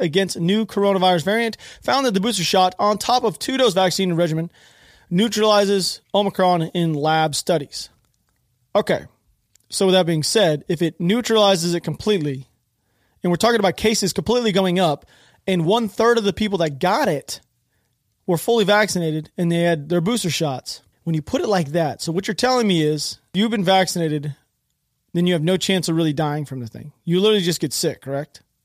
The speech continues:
So what we're talking about, just sore muscles and being sick? And if that's the case,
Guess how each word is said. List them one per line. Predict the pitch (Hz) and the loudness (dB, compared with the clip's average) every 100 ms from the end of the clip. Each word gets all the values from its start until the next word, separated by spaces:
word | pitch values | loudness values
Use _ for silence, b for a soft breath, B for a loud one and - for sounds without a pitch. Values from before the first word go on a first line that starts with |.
| _ _ _ | _ _ _
So | - 190 | 0 2
what | |
we're | 208 | 4
talking | 196 208 202 | 4 4 4
about, | 190 | 2
just | 170 160 | 2 0
sore | 202 202 | 2 2
muscles | 185 185 208 180 - - | 4 2 0 -2 -4 -6
and | 175 165 151 135 147 - | -2 0 -2 -6 -10 -4
being | 175 151 | -2 0
sick? | - 214 294 - _ _ _ _ _ _ _ _ _ _ - | 0 -2 -4 -16 _ _ _ _ _ _ _ _ _ _ -6
And | 180 | 0
if | 185 | 0
that's | 233 | 0
the | 196 | 0
case, | 190 180 151 - | 0 0 0 -6